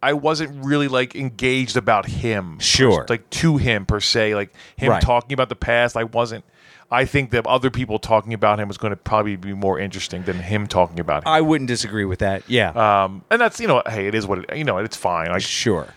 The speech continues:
Speaker 1: um, and it's funny, I always think when I see these things, I'm like, "How is this guy paying his bills right now?"
Speaker 2: Right.
Speaker 1: I mean, I'm sure there was some money in being Mister Olympia.
Speaker 2: Oh, yeah, but was it that kind of money?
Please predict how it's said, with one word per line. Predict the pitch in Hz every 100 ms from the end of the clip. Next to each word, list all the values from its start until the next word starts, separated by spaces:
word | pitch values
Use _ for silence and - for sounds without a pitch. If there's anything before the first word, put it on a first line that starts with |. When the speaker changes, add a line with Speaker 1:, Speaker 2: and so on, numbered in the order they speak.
| _ _
Speaker 1:
um, | 113 110 107 113 117 - - _ _ - _ _ _ _ _ _ _ _ -
and | 156
it's | -
funny, | 160
I | 143 147
always | 175 175
think | - 170 147
when | 139
I | 147
see | - 147
these | 139
things, | 139 127
I'm | 123
like, | 123 - - _ _ _ _ _ _ -
"How | - 160 185
is |
this | 180 -
guy | 147 147 139 _ _ -
paying | 127 139 131
his | 107
bills | 120 117 98
right | 73
now?" | 65 - - _ _ _ _ - _
Speaker 2:
Right. | 95 95 123 _ _ _ _ -
Speaker 1:
I |
mean, | 180 180
I'm |
sure | 175 233
there | 208 165
was | 151
some | - 156 156 147
money | 147 156 151 -
in | 135 127
being | 139 139
Mister | 135 127 143
Olympia. | 123 135 143 156 156 147 _ _ _ -
Speaker 2:
Oh, | 240
yeah, | 247 160 85
but | 98 139
was | 156 139
it | 98 95
that | 117 131
kind | - 170
of | 180
money? | 175 196 226